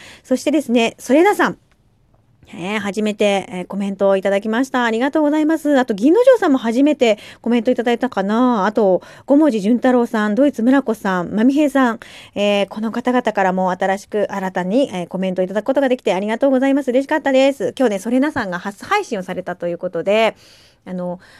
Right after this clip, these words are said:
こう、見えないものの力にこう、背中をそっと押されたから、えー、ライブをしてみましたということで、えー、九時半からね、ライブをしてくれてたの。それで私も聞かせていただいたの、ありがとう。そしたら、すごいソレナさんがね、私の配信も聞いてくださってたそうで「あの、アリーナ!」っていうのをね、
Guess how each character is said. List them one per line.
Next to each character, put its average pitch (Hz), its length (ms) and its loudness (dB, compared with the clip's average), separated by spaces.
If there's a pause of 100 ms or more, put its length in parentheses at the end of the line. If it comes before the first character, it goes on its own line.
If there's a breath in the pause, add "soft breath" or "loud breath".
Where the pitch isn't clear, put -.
(440 soft breath)
こ - 120 -16
う、 190 40 -10
見 220 100 0
え 269 80 4
な 254 80 2
い 208 60 -2
も 185 100 -4
の 180 100 -4
の 180 120 -6
力 185 300 -8
に 165 80 -10
こ 165 100 -14
う、 - 20 -14
背 - 140 -16
中 196 240 -8
を 196 80 -6
そ 190 140 -12
っ - 20 -20
と - 140 -8
押 208 100 -6
さ 247 80 -2
れ 247 80 4
た 269 140 -4
か 180 120 -8
ら、 175 260 -2 (340 soft breath)
え - 320 -10
ー、 - 40 -8
ラ 185 80 -8
イ 196 40 -8
ブ 185 120 -2
を 170 60 -4
し - 60 -14
て - 120 -20
み 214 100 -6
ま 226 120 -2
し - 80 -12
た - 240 -8
と 202 80 -8
い - 20 -6
う 196 40 -6
こ 196 120 -10
と 175 160 -6
で、 262 380 2 (320 soft breath)
え - 60 -12
ー、 180 40 -16
九 220 100 -8
時 202 80 -4
半 190 160 -8
か 185 80 -4
ら 165 100 -6
ね、 190 140 -4
ラ 185 100 -2
イ 185 60 -4
ブ 180 60 -4
を 185 60 -4
し 185 60 -12
て 190 80 -10
く 202 60 -8
れ 196 100 -2
て 214 100 -8
た 190 120 -6
の。 151 200 -10
そ 220 120 -6
れ 202 80 -4
で 202 60 -4
私 190 240 -6
も 202 80 -8
聞 - 80 -14
か 202 120 -8
せ 208 120 -6
て 208 100 -4
い 202 60 -4
た 214 60 -4
だ 233 120 -4
い 226 60 -6
た 262 100 -2
の、 233 80 0
あ 196 60 -2
り 220 80 -2
が 262 120 -2
と 226 180 0
う。 208 40 -6
そ 214 100 -8
し 208 60 -14
た 254 120 -2
ら、 320 240 2
す - 120 -6
ご 269 100 2
い - 40 -2
ソ 233 100 -6
レ 233 80 0
ナ 269 100 0
さ 240 120 -6
ん 185 40 -6
が 147 80 -8
ね、 226 180 0 (280 loud breath)
私 208 220 -8
の 226 60 -6
配 220 180 -6
信 233 120 -6
も 214 80 -6
聞 226 140 -8
い 247 40 -2
て 320 100 -2
く 311 80 0
だ 311 80 2
さ 330 100 2
っ - 80 -4
て - 80 -12
た 175 180 0
そ 190 200 -6
う 175 40 -2
で 233 320 2
「あ 180 100 -8
の、 180 160 -8
ア 311 60 -2
リ 415 60 -2
ー 427 100 -4
ナ!」 403 220 -2
っ - 20 -18
て 269 100 -4
い - 20 0
う 190 40 -6
の 160 80 -10
を 151 40 -14
ね、 196 200 -8